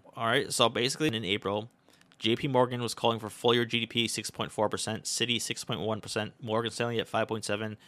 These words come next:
and all of them looking for risks to the upside. Just one quarter later today,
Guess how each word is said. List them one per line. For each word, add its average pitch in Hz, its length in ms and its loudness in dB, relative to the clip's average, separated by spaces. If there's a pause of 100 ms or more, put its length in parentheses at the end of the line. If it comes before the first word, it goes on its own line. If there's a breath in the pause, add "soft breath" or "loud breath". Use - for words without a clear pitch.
(140 soft breath)
and 104 140 -2 (100)
all 127 360 8
of 123 100 2
them 117 220 0
looking 113 280 -2
for 98 240 -2
risks - 360 -4
to 82 60 -10
the - 180 -8
upside. - 420 -2 (640 soft breath)
Just - 360 2
one 117 600 2
quarter 190 440 4
later 123 580 2
today, 104 600 0